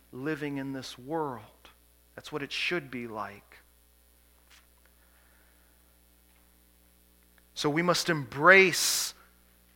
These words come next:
God's word because of a love for him with our entire person if we're going to prioritize it. There's no little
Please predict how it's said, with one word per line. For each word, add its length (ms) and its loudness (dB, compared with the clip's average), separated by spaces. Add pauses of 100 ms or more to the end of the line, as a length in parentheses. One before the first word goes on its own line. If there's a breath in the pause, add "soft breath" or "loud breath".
(960)
God's 400 12
word 720 10 (180)
because 380 8
of 140 8
a 60 10
love 440 10
for 240 4
him 220 4
with 180 2
our 240 12
entire 560 8
person 640 4
if 160 -6
we're 140 -2
going 260 -2
to 100 -8
prioritize 840 2
it. 120 -4
There's 200 -2
no 340 6 (220 loud breath)
little 480 8